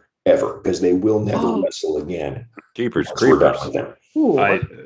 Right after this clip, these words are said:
Speaker 4: why would, that sounds like a terrible idea. That's the opposite
Speaker 1: Every
Speaker 4: of what
Speaker 1: bone, every bone in their bodies will be broken.
Speaker 4: Oh God. Well, I really hope not. I, this, uh, we'll need to talk to Malik before the show. <laughs> Make sure
Speaker 3: Yeah.
Speaker 4: that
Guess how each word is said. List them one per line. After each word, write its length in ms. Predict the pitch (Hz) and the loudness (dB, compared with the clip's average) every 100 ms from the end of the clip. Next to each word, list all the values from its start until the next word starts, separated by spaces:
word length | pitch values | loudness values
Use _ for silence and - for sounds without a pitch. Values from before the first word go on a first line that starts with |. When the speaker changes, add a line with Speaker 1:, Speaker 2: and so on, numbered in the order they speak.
| 110 | -8
Speaker 4:
why 220 | 95 101 98 | -2 2 2
would, 380 | 98 98 90 | 0 -4 -2
that 240 | 95 95 92 | 0 0 0
sounds 260 | 90 85 | -4 -4
like 140 | 82 76 | -4 -6
a 40 | |
terrible 600 | 73 - 87 80 78 76 - | -6 -2 0 0 -2 -2 -4
idea. 340 | 85 85 82 80 | -4 -2 -2 0
That's 280 | 92 - | 0 0
the 140 | 95 95 | -4 -2
opposite 280 | 127 117 143 | 0 0 0
Speaker 1:
Every 100 | 143 | 0
Speaker 4:
of 80 | 113 | 0
what 180 | 113 117 | 0 2
Speaker 1:
bone, 400 | 117 - - - | 0 -2 -6 -4
every 200 | 110 131 | 0 0
bone 320 | 113 107 107 | 0 0 0
in 100 | 101 | 0
their 120 | 98 | 0
bodies 560 | 87 87 80 143 - - - | 0 0 0 -2 -4 -10 -6
will 140 | 78 | -4
be 100 | - | -4
broken. 400 | 67 65 60 - - _ _ _ _ | -4 -4 -6 -10 -16 _ _ _ _
Speaker 4:
Oh 360 | 98 95 71 - - | 2 2 2 -6 -10
God. 400 | 78 76 69 - - - | -2 -2 -2 -8 -20 -6
Well, 360 | 87 82 76 - | -2 -2 -2 -4
I 40 | |
really 420 | 87 87 101 101 92 | -4 2 4 4 4
hope 280 | 95 85 | 0 -2
not. 340 | 82 78 73 - | -2 -4 -2 0
I, 240 | 92 90 - - | -2 -2 -12 -6
this, 300 | 104 - - | -6 -6 -8
uh, 60 | 101 98 | -4 2
we'll 240 | 104 101 | 4 4
need 140 | 101 | 0
to 100 | 95 | -4
talk 240 | - 110 - | 0 0 0
to 60 | 87 | -4
Malik 400 | 80 78 71 - | -4 -6 -8 -12
before 300 | 85 90 85 | -10 -6 -6
the 100 | 85 | -4
show. 380 | - - - | -2 -2 -2
<laughs> 40 | - | -2
Make 300 | 127 123 120 | 0 0 0
sure 240 | - 117 | 0 2
Speaker 3:
Yeah. 80 | - | 4
Speaker 4:
that 280 | 98 104 | 2 2